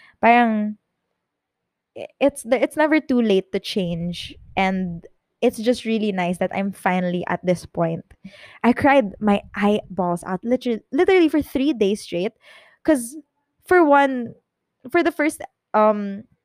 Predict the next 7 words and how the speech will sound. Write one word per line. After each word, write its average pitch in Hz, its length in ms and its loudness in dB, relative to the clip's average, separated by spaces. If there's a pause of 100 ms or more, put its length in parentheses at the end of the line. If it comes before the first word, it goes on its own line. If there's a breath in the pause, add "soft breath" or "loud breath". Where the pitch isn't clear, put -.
(300)
night 202 440 -4
that 202 200 0
my 208 80 0
sister's 202 640 -6 (140)
episode 190 460 -4
came 180 240 -6
out, 175 340 -4